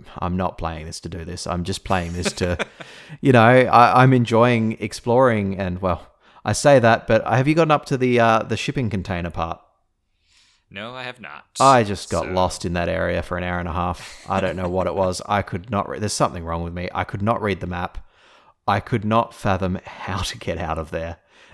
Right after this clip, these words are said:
Speaker 1: And I put the game down
Speaker 2: It's
Speaker 1: for half a day, and I was just like, "I guess, well, what is going on with me?"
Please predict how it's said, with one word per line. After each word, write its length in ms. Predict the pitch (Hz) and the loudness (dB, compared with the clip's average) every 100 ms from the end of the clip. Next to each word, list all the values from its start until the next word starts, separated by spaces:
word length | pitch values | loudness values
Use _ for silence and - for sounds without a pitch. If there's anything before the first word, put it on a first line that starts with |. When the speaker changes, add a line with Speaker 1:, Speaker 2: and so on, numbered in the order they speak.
| - | -10
Speaker 1:
And 120 | 107 | -2
I 100 | 107 | 0
put 180 | 113 113 | 0 -4
the 80 | 87 | -6
game 240 | 80 85 | -6 -4
down 200 | 85 85 | -4 -2
Speaker 2:
It's 80 | 87 | -4
Speaker 1:
for 60 | 85 | 0
half 260 | 90 85 - | 0 0 -2
a 20 | |
day, 280 | 85 85 85 | -6 -6 -6
and 120 | 85 | -8
I 20 | |
was 80 | 87 | -10
just 180 | 87 - | -8 -6
like, 140 | - | -6
"I 140 | - - | -8 -10
guess, 300 | - - - | -18 -20 -16
well, 180 | - 110 - | -8 -8 -6
what 120 | 120 | -6
is 100 | 104 | -6
going 260 | 85 87 82 | -6 -6 -4
on 160 | 85 | -4
with 140 | 90 85 | -6 -8
me?" 160 | 90 | -14